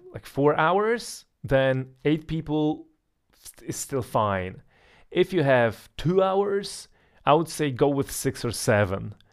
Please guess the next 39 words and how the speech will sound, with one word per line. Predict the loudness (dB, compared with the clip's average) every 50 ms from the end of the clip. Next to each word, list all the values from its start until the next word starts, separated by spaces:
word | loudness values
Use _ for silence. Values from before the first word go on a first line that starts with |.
| _ _ _ _ -12 _
Because | -4 -2 0 0 0 0
if | 0 0
you | 0
have | 0 0 0
eight | -2 -4 -4 -4 -6
people, | -4 -4 -2 0 2 2 2 2
again, | 2 2 2 2 2 0 -2
you | -4 -2 -2
know, | 0 0
this | 0 -2 -4 0 0
learning | 2 2 2 2 -2 -4
part | -4 0 2 4 4 4 4 0
just | -4 -6 -6 -6
takes | -6 -6 -6 -6 -6 -2
longer. | 0 0 2 2 0 0 0 0 0 0 -2 -4 -12 _ _ _ _ _ _ _ _ 0
And | 2 2 2 2 0 -2
five | -2 -2 0 0 0 0 -2
minutes | -4 -4 -4 -4 -2
longer, | 0 2 2 2 2 0 -4
ten | -4 -6 -6 -4 -4
minutes | -4 -4 -6 -8 -6
longer, | -2 0 0 2 2 4 4 4 4 4 2 0 -4 -12 _ _ _ _ _ _ _ _ _
that | -2 2 2 2 2
m-, | 0 -4 -8 -12 -18 -20 -20 -12 -2
is | 0 0 0 0 -4 -8 -14 -12 -8
really | -4 0 2 4 4 4 2
important | 0 -2 -2 -2 2 2 2 2 2 -2 -6
if | -6 -6 -6
you | -4 -4
have | -4 -6 -8 -4
only | 0 2 2 4 4 2 2
two | 0 0 0 2 4
hours. | 4 6 4 4 4 2 0 -4 -6 -10 -14 -14 -16 -20 _ _ _ _ _ -4
If | -4 -2 -2
you | 0
only | 0 0 2 2 2 2
have | 2 0 0 0
two | 0 0 2 2
hours, | 4 4 4 4 4 2 0 -2